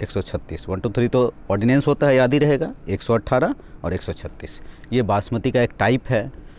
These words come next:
जो खरीफ फसलों में जम्मू कश्मीर के आसपास एक रिसर्च हुआ है, तो ये क्या है, बासमती चावल का एक टाइप है, इसे ध्यान रखना है।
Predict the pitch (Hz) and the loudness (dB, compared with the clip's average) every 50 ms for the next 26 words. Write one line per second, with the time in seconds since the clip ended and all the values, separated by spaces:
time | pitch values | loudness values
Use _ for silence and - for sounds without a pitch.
0 | - - - 87 92 113 101 87 - - - - - - - - - - 104 110 | -18 -14 -8 -2 0 0 0 0 -2 -8 -16 -20 -20 -20 -18 -10 -6 -4 -2 -2
1 | - - - 101 - 113 113 110 107 101 85 98 95 104 110 101 98 - - 107 | -2 -2 -4 -4 -2 -2 -2 0 0 -2 -2 -2 -2 -2 -2 -4 -4 -4 -4 -4
2 | 104 98 - 101 95 - - 113 120 139 180 165 175 185 - - 196 190 - - | -4 -2 0 -2 -2 -2 -2 -2 0 0 2 2 0 0 2 2 2 2 2 2
3 | 165 170 156 139 143 139 - - - 101 104 117 113 - - 120 117 127 127 110 | 2 4 4 4 2 0 -2 -4 -4 -2 -2 -2 -2 -2 0 2 4 4 4 4
4 | 120 123 113 98 101 92 - - - 101 - - 139 160 - - - - - 92 | 2 0 2 2 0 0 0 -2 -4 -4 -2 0 0 0 0 -2 -4 0 2 2
5 | 95 104 113 113 - - 127 147 175 - - - - 98 101 98 90 - - - | 4 4 2 0 2 0 0 0 -2 -6 -10 -8 -4 -2 -2 -2 -4 -6 -10 -14
6 | 82 - - - - - - - - - - - - 165 - 143 98 85 87 82 | -14 -14 -16 -18 -20 -20 -20 -20 -18 -18 -12 -8 -4 -2 0 0 0 0 -2 -6
7 | 80 76 73 - - - - - - - | -6 -8 -10 -10 -10 -12 -12 -12 -14 -16